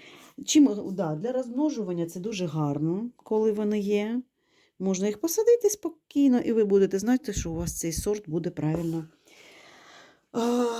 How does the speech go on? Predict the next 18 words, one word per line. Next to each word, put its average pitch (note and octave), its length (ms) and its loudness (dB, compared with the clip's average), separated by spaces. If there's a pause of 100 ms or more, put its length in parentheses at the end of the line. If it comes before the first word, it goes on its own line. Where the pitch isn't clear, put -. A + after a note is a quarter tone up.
(240)
рости, A#3+ 640 2 (580)
процвіте G#3+ 600 2
правильно. D#3 560 0
Ну C4+ 100 6
що, G3 360 4 (840)
я A3 280 2
беру, G3 280 2
за-, F3+ 260 4
як F#3 200 2
завжди, E3+ 360 0
свій D#3+ 240 -2
скальпель, C4+ 520 2
та, G#3 380 -4 (100)
і A3+ 540 -2
ось F#3+ 120 -6
сюди G3 400 -4
я F#3 300 -2
буду F3+ 640 0